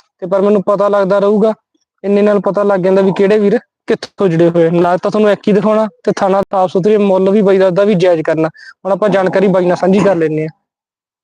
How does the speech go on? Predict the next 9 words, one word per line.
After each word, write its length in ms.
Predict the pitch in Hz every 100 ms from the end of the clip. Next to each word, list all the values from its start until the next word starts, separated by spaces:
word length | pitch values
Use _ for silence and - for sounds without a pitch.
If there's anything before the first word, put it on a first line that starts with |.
| _
ਗੋਬਿੰਦ 360 | 175 196 196 175
ਸਿੰਘ, 240 | 196 196
ਗੋਬਿੰਦ 340 | 202 185 180 170
ਸਿੰਘ 240 | 180 180
ਵੀ 100 | 196
ਜੁੜ 180 | 170 156
ਗਏ। 120 | 156 - _ _ _ _ _ -
ਚਲੋ 180 | 190 185
ਬਾਈ 200 | 165 156